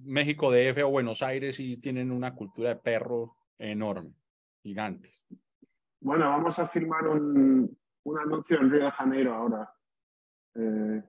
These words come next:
Speaker 2: vamos a hacer uno ahí. Lo que pasa es que hay que escoger las ciudades un poco con cuidado. Tiene que ser ciudades donde se pueda andar. No puede ser una ciudad como Los Ángeles o Dallas, donde la gente va en coche por todos lados.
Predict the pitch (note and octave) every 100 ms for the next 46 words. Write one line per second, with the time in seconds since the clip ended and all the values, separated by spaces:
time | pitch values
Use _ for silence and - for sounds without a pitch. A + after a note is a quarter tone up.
0 | _ _ _ A#2 A#2 - A#2 A#2+ A2+ A2
1 | A#2 C#3 - - _ _ _ _ _ _
2 | _ _ _ C#3+ C#3 D3 E3+ F3 G3 F#3
3 | E3 D#3 - - - _ _ D#3+ D#3+ F#3
4 | F#3+ F3+ F#3 E3+ - D#3+ E3+ E3 E3 E3+
5 | D#3+ C#3 - C3 C3 A2+ C3+ C#3 D3 C#3
6 | D#3 C#3+ D3 C#3+ D3+ C#3+ C3 C3 A#2+ A#2
7 | - A2+ C3 C3+ A#2+ A2+ G2+ - _ _
8 | B2 B2+ D3 D3+ D3 C#3 B2+ C3+ B2+ B2+
9 | A#2 A2+ A2 A2 - _ - A#2 C#3+ D3
10 | - B2 A#2 A#2 A2+ C#3+ B2+ A#2+ - _
11 | A#2 A2+ G#2+ A2 A#2+ A#2+ B2 A#2 B2+ A#2
12 | A2+ A2 A2 A#2+ A#2 C#3 C3